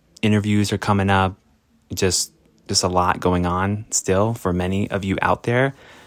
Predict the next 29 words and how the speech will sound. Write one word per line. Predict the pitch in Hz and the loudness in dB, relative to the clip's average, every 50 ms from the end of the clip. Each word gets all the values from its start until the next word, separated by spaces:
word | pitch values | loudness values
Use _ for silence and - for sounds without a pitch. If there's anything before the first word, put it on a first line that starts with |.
| - _ | -20 _
So | - - - 107 98 92 92 90 | -4 0 2 4 4 4 4 2
be | 90 - 107 104 | 2 2 2 2
encouraged. | 104 101 - - 101 107 117 120 - | 2 2 2 2 2 4 4 4 2
There's | 95 85 - | 0 0 0
more | 101 98 101 101 98 | -2 0 0 0 -2
content | - - - 95 98 - - 101 - - | -2 -2 -2 0 0 0 0 -4 -4 -4
coming. | - - 95 101 107 117 131 139 139 - - - - - - _ _ | -4 -2 -2 0 0 -2 -2 -4 -6 -10 -20 -20 -20 -20 -20 _ _
And | - 107 | -2 2
I'm | 104 110 | 4 4
also | 117 - 131 | 4 4 2
gonna | 123 123 120 | 2 2 2
be | 110 110 104 107 104 101 104 104 101 104 - - - | 2 2 0 0 0 0 0 0 0 -2 -4 -4 -4
adding | 95 98 98 101 101 98 98 98 | -4 -4 -2 -2 -2 -2 -2 -2
some | - - 98 95 95 95 92 92 82 - | -2 0 0 0 0 0 0 -2 0 0
other | 131 139 139 147 | 0 0 0 -2
forms | - 113 98 90 82 | 0 0 -2 0 -2
of | 78 - | -4 -6
content | - 92 90 90 - - - 90 87 87 85 - - - - | -4 -4 -2 -2 -2 -4 -6 -6 -6 -4 -2 0 -2 -2 0
in | 90 85 | -2 -4
the | 82 | -4
future, | - - - 120 113 - - 78 82 - - | -4 -4 -4 -4 -4 -4 -4 -4 -4 -4 -4
which, | 87 90 85 82 - - - _ - | -4 -4 -4 -4 -6 -10 -10 _ -6
um, | 90 87 85 - - - - - | -4 -2 -4 -4 -6 -6 -6 -4
I | 98 | 0
won't | 95 101 101 - - | 2 2 2 2 0
reveal | 101 92 90 95 95 95 92 90 92 90 | -2 -2 0 2 2 4 4 2 2 0
for | - - 90 | -2 -2 -2
now. | 87 85 85 85 87 90 101 101 | -2 -2 -2 -4 -4 -2 -2 4
<laughs> | - | 4